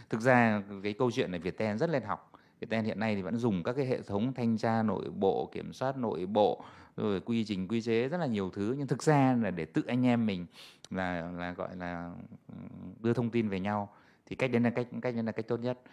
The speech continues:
Mà sau khi mà mình đưa ra cái đấy thì, thì hiện nay thì thành phố Đà Nẵng cũng đang định làm với Viettel theo hướng đấy. Tức là tạo ra một cái, một cái, vì cái người dân là người ta cũng rất là tinh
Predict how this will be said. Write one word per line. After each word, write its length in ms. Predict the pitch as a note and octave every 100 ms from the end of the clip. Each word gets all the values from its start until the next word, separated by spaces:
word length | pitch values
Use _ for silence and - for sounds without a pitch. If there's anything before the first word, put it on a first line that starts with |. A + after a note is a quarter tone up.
| - _
Mà 80 | -
sau 200 | - A2+
khi 240 | A2+ A#2+ G#2+
mà 120 | G2
mình 640 | F2+ F#2 F2 F2 E2+ F2 F2+
đưa 180 | A2+ G#2+
ra 80 | G#2
cái 120 | G#2+
đấy 340 | F#2 G2+ B2+ B2+
thì, 300 | F2+ F2 F2
thì 140 | - F2
hiện 200 | F#2+ -
nay 300 | A2+ G#2+ G#2 - _ _ _ _ - _ -
thì 80 |
thành 220 | - F2+ E2
phố 140 | F2
Đà 120 | G#2
Nẵng 240 | F2 G2 A2
cũng 140 | A2
đang 140 | G#2+
định 160 | A2+ -
làm 140 | F2+
với 100 | F2
Viettel 260 | G2 G2+ G2
theo 120 | F#2+
hướng 160 | F#2+ F#2
đấy. 120 | F2 - _ _ _ _
Tức 120 | -
là 60 | B2
tạo 200 | G#2+ G#2+
ra 80 | A#2
một 220 | G#2+ F2
cái, 280 | F2+ F2+ G#2 A#2 B2+ - - - _
một 180 | F2+ F2
cái, 140 | F2+
vì 120 | G2 A2+
cái 100 | D3
người 160 | E3
dân 340 | C#3+ F#3+ D#3+ B2
là 80 |
người 140 | G2+ G#2
ta 260 | B2+ B2 A2+
cũng 340 | B2 D3 D3+
rất 140 | C#3 G3
là 80 |
tinh 420 | C3 E3 D3+ C3